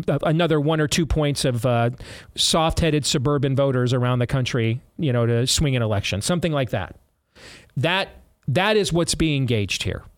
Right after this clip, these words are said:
Nothing more, nothing less. Give Trump and his team credit for blowing this up. I also have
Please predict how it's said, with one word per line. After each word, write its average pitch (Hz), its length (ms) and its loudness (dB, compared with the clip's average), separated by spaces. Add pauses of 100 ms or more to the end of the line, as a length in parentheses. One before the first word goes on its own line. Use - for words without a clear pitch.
(260)
Nothing 151 300 0
more, 139 200 0
nothing 120 280 0
less. 85 320 -6 (360)
Give 139 120 -2
Trump 185 300 0
and 180 120 0
his 165 160 0
team 165 240 -2
credit - 360 -2 (1120)
for 147 120 0
blowing 127 320 0
this 120 160 0
up. 160 240 -2 (360)
I 165 140 0 (120)
also 196 340 2
have 143 200 0